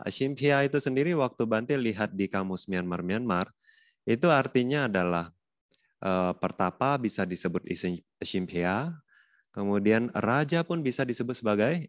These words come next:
Shimpia. Nah, jadi biasanya adalah, eh, vokatif, ya, eh, atau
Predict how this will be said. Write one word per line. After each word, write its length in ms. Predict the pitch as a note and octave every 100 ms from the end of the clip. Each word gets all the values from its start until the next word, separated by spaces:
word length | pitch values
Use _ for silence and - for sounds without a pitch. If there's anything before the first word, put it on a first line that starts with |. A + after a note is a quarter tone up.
| -
Shimpia. 720 | - G2+ F#2 F#2+ F#2 E2+ C#2+
Nah, 280 | _ - F2
jadi 160 | G2 C3+
biasanya 640 | C3+ B2+ A#2+ C3 C#3+ D#3
adalah, 400 | A#2+ G#2+ A2 C#3 - _ _ _ - G2+
eh, 600 | G2+ G#2 G#2 G#2 G#2 G#2 - _ _ - -
vokatif, 640 | A#2+ - C#3+ - C3+ -
ya, 320 | E2 F#2+ C#3+ C#3 _
eh, 240 | E2+ E2+ E2+
atau 560 | E2+ G2+ G#2 G#2+ G#2+